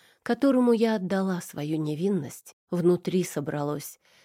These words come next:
такое ощущение никчёмности и бессилия, что ноги едва держали. Я уловила, как Амран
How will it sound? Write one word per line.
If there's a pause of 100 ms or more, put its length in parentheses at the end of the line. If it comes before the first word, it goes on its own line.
(160)
такое
ощущение
никчёмности
и
бессилия, (600)
что
ноги
едва
держали. (400)
Я
уловила,
как
Амран